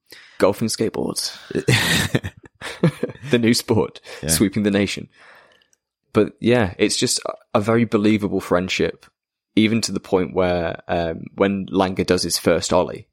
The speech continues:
Speaker 1: which is a great scene, but even before he actually does the trick itself, there's a really quiet moment where, and I feel this is something that naturally comes up, like, when you're that age and you make friends with somebody, you're so focused on your hobbies and the, and the things that you're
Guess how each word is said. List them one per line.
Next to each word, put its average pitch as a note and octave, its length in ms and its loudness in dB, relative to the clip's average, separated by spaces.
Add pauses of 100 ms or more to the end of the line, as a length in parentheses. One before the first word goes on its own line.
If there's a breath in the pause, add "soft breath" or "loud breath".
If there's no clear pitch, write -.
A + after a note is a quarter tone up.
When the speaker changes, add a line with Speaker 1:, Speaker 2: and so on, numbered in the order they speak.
Speaker 1:
which G2+ 160 -2
is G#2 80 2
a A2 60 0
great G2+ 240 2
scene, F#2 380 0 (300)
but F2+ 200 0 (720 soft breath)
even A2+ 260 2
before F#2+ 400 2
he F#2+ 100 2
actually F#2 220 -2
does F#2 320 -2 (140)
the - 80 -12
trick - 260 -2
itself, - 640 0
there's F#2+ 140 0
a F#2 60 -2
really G2 640 0 (800)
quiet G2+ 500 0
moment E2+ 460 0 (140)
where, E2 480 0 (1400 soft breath)
and G#2+ 140 2
I G#2 100 2
feel A#2+ 240 2
this G#2+ 160 -4
is - 80 -4
something F#2+ 240 -2
that D#2+ 100 0
naturally B2 340 0
comes F2 240 -2
up, - 160 -4
like, F2 240 -2
when G#2 160 4
you're F#2+ 140 4
that F2 200 2
age F2+ 240 2
and F2+ 120 -4
you F2+ 80 -2
make F2 220 0
friends F#2+ 260 0
with G2+ 100 -2
somebody, - 360 -8
you're - 100 -2
so G#2 160 2
focused - 380 0
on F#2 100 0
your F2 100 2
hobbies F#2 440 0
and F2+ 80 -2
the, F2 200 -2
and F2+ 220 -4
the F2+ 80 -6
things F#2+ 300 -2
that - 200 -2
you're E2+ 360 0